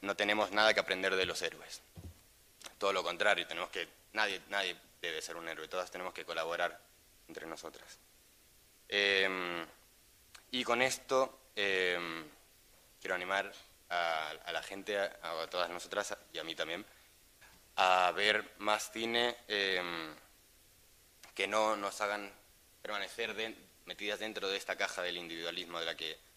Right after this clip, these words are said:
nos cuesta tanto salir. Al final, cuando pensamos, yo cuando pienso en escribir un guión,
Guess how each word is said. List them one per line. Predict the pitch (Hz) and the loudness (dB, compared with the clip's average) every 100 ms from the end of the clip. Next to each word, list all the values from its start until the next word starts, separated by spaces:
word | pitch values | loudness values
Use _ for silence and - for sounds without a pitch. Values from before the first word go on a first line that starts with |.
| - | -16
nos | 82 | -12
cuesta | 92 - | -10 -8
tanto | 87 92 85 | -6 -6 -6
salir. | 90 87 | -4 -4
Al | 82 | -4
final, | 90 98 104 - - | -2 -2 -2 -14 -16
cuando | - 95 | -10 -8
pensamos, | 92 87 101 98 - - - - | -8 -8 -6 -6 -8 -18 -20 -6
yo | 110 101 | -2 -2
cuando | 78 85 | -4 -4
pienso | 104 98 - 80 - - - - - - | -2 -2 -6 -12 -16 -20 -20 -20 -20 -6
en | 95 | -6
escribir | - 92 98 | -4 0 0
un | 98 | 2
guión, | 98 110 123 | 4 2 0